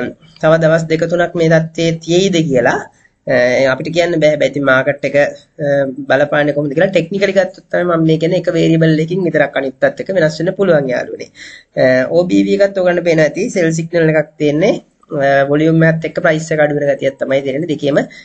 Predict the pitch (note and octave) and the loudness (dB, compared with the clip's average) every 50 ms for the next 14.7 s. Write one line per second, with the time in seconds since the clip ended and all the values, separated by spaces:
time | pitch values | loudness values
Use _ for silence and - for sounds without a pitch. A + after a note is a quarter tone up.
0 | _ _ _ - F3 D#3 D3 D3 D3+ D3 C#3 B2+ - C3 A#2 A#2+ B2+ D3 D3+ - | _ _ _ -4 -4 -2 0 0 0 0 -2 -2 -2 -2 -4 -2 -2 -2 -2 -4
1 | - - - - _ _ _ _ - C3 A#2+ A#2+ A#2+ A#2 G#2+ - - _ _ _ | -6 -12 -20 -20 _ _ _ _ -4 -2 0 0 0 0 -2 -4 -8 _ _ _
2 | _ _ _ _ _ _ _ _ _ _ - - - - - F3+ F3 F3+ E3+ F3 | _ _ _ _ _ _ _ _ _ _ -12 -12 -10 -6 -4 -2 0 0 2 2
3 | D#3 C#3+ C#3 C#3 C#3 C3+ C#3 C#3 C3 - _ - D#3 D3+ D#3+ E3+ E3+ D#3 D#3+ D#3+ | 2 4 4 2 2 2 0 -2 -4 -8 _ -2 -2 0 0 0 0 0 0 0
4 | D#3+ D#3+ D#3+ E3 E3 E3 E3 D3 C#3+ D3 D3+ D#3+ E3 E3 D#3+ E3 D#3+ F3 G3+ F#3+ | 0 0 0 0 0 0 0 0 0 0 -2 -2 -2 -2 -2 0 0 2 2 2
5 | E3 D#3 D#3 D#3 E3 E3+ E3+ E3 D#3+ D#3+ D#3+ D#3+ - E3 D#3+ D#3+ D#3+ D#3+ D#3+ D#3 | 2 0 0 -2 -2 -2 -2 -2 -2 -2 -4 -2 -2 -2 0 2 2 2 2 2
6 | D3+ D3+ D3+ D3 D#3 F3+ - - - - - _ _ - D3 C#3 C#3+ C3+ C#3 C#3 | 2 0 0 2 2 2 0 0 -4 -12 -20 _ _ -4 -2 0 2 2 2 0
7 | B2+ - - - D#3+ E3+ E3+ E3+ F3+ E3+ E3+ E3 E3 E3 F3 E3 E3+ D#3+ D#3 D#3 | 0 -2 -6 -6 -4 -4 -2 0 0 2 2 2 2 2 0 0 0 2 0 0
8 | D#3 E3 E3 E3 E3 D#3+ D#3+ D#3+ D3+ D#3 G3 G3+ - - F#3+ F#3 F#3 F3+ F#3 F3+ | 2 0 0 0 0 0 0 0 0 0 -2 -2 -4 -4 -4 -4 0 0 0 0
9 | F3+ F3 E3+ F3+ F3+ F3 D#3+ D3+ D#3 D#3 D#3 E3+ D#3+ E3+ F3+ G3 G3 - F#3+ - | 0 -2 -2 -2 -2 0 0 0 0 0 0 0 0 0 0 -2 -2 -4 -2 0
10 | F#3 F3+ F#3 F3+ F3+ F3 F3+ F3 - - D#4+ D#4 - - - _ _ - F3 F3+ | 0 0 0 0 -2 -4 -6 -4 -4 -4 -4 -4 -8 -16 -20 _ _ -4 0 2
11 | F3+ F#3 F#3+ F#3+ G3+ G3+ G3+ F#3 E3+ E3+ F3 F3+ F3 F3 F3 E3+ E3 E3 F3+ G3+ | 2 2 2 2 0 -2 -2 0 0 0 0 0 0 -2 0 0 0 0 0 0
12 | G3 - G3 G3+ G#3 G3 A3 G#3 G3+ G3+ G3 F#3+ F#3 F3+ F3+ F3 F3+ F3 F3+ F3 | 0 0 0 2 2 2 0 0 0 0 0 0 -2 -4 -2 -2 -2 -2 0 2
13 | D#3+ D#3+ D#3 D#3 D#3 D3 D3+ E3+ G#3+ A#3+ G#3 D#3+ E3 E3 E3 E3 F3 F3 E3 G3 | 2 2 2 4 2 2 2 0 0 -2 0 0 2 2 0 0 0 0 0 0
14 | F#3+ F3 F#3 F#3 F3+ F#3 F#3 F#3 F3+ E3+ E3+ F3 G3 C#4+ | 0 0 -4 -8 -4 -2 0 2 2 2 2 2 0 0